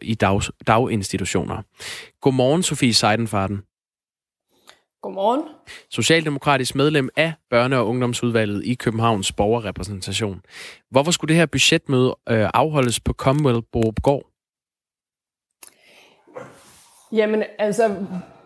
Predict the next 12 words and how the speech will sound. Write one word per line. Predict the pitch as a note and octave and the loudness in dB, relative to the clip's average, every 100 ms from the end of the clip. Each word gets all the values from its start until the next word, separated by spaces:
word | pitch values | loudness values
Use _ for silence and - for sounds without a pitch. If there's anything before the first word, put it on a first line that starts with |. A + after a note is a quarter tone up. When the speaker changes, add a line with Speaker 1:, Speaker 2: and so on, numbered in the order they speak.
| _ - - - | _ -8 -6 0
Speaker 2:
i | A#3 | 2
børne- | G3 A#3+ | 4 4
og | A3+ | 6
ungdomsudvalget, | C#4+ C4 C4+ G#3+ A3+ | 4 4 2 0 2
der, | A3+ G#3+ - | 2 2 2
der | B3 | 2
holder | A#3+ G#3+ G#3+ | 2 2 2
vi | |
møde, | G#3 A3 A#3+ C4 - - _ | 4 6 4 2 -2 -10 _
øh, | - C3+ - - | -14 -14 -16 -12
cirka | - A3+ A3+ G3 E3+ - - | -4 2 4 2 -2 -12 -2
fjorten, | A#3 B3 E4 E4+ | 2 4 4 2